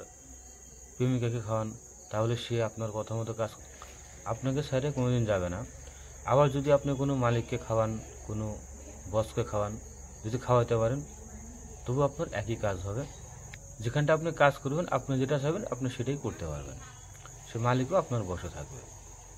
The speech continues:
তো যে জিনিসটা আপনার শরীর থেকে দিতে হবে, সেটা যদি আপনারা শুনতে চান, তাহলে আমাকে comment করবেন। যে নাম্বারটা দেওয়া থাকবে, সেই নাম্বারে আমার WhatsApp আছে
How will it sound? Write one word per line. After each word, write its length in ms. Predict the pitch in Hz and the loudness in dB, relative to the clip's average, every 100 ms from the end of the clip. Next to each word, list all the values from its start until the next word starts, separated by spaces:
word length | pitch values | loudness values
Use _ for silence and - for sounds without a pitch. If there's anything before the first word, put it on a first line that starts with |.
| - - - - - - - - - - - - - - - | -16 -18 -18 -18 -16 -16 -16 -14 -14 -14 -14 -16 -16 -16 -8
তো 80 | 117 | -6
যে 260 | 98 147 170 | 2 6 6
জিনিসটা 640 | 147 165 156 180 185 190 - - | 6 2 0 2 4 4 -2 -4
আপনার 320 | 113 - 135 127 - | -4 -2 -4 -4 -2
শরীর 200 | 127 123 | 0 0
থেকে 220 | 135 139 | 0 0
দিতে 200 | 117 117 | 0 -2
হবে, 240 | 107 92 101 156 - - - - 605 - - - - - - | -2 -2 -4 -8 -14 -16 -16 -14 -14 -12 -14 -14 -14 -6 0
সেটা 460 | 147 175 185 202 - - 117 | 4 6 6 4 -4 -8 -2
যদি 380 | 123 120 143 143 | 0 2 2 0
আপনারা 560 | 107 107 110 104 104 98 - - - 117 | -2 -4 -2 -2 -2 -4 -10 -16 -10 -8
শুনতে 240 | 110 120 | -2 -2
চান, 280 | 135 160 160 - | 0 -2 -6 -2
তাহলে 220 | 92 101 | 0 0
আমাকে 420 | 101 101 107 101 - | -4 -6 -6 -6 -6
comment 300 | 98 104 110 | -4 -2 0
করবেন। 300 | 131 127 165 208 - - - - - - | 0 2 0 -2 -12 -18 -18 -18 -18 -12
যে 180 | 95 120 | 0 2
নাম্বারটা 400 | 120 120 123 135 | 4 4 2 2
দেওয়া 240 | 120 123 | 6 4
থাকবে, 360 | 120 127 143 180 - | 4 -2 -2 -6 -6
সেই 100 | 117 | -2
নাম্বারে 320 | 110 110 117 | 0 2 2
আমার 120 | 120 | 2
WhatsApp 380 | 107 107 - 127 | 2 0 0 0
আছে 220 | 123 156 | 0 -2